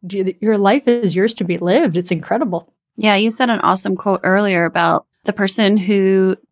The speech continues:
Speaker 2: needs to give you permission is already in the room. She's just, she's sitting right where you are.
Speaker 1: Yeah.
Speaker 2: You just, you don't need to ask. You, you already have it. You already have the permission.
Speaker 1: We, we, we completely neglect the, the person in the room with us, right?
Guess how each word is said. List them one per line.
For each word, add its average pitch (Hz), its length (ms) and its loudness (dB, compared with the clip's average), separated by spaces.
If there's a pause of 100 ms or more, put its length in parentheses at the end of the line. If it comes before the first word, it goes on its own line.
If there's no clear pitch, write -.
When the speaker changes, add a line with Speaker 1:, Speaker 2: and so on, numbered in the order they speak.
(120)
Speaker 2:
needs 185 240 0
to 190 80 -10
give 185 160 0
you 190 120 0
permission 185 500 -2
is 180 180 -2
already 165 300 0
in 160 120 0
the 143 60 -6
room. 131 380 -8 (180)
She's - 380 -6
just, - 380 -2
she's - 260 -6
sitting 285 460 0 (240)
right 254 200 0
where 330 140 2
you 349 240 2
are. 254 420 4
Speaker 1:
Yeah. 202 260 2 (380)
Speaker 2:
You 269 120 -4
just, - 480 -10
you 254 80 -4
don't 302 120 2
need 320 140 4
to - 160 -4
ask. 277 400 0
You, 196 180 -6
you 214 300 -8
already 226 320 -4
have 180 320 -6
it. - 120 -20 (100)
You - 180 -16
already 180 280 0
have 170 200 -8
the 160 80 -14
permission. - 560 -10 (340)
Speaker 1:
We, 254 220 2
we, 247 260 0
we 240 200 0
completely 311 520 0
neglect 208 600 0
the, 196 280 2
the 190 140 -6
person 226 340 -2
in 196 80 -4
the 175 100 -4
room 214 200 2
with 196 140 -4
us, 185 240 -10
right? 185 260 -8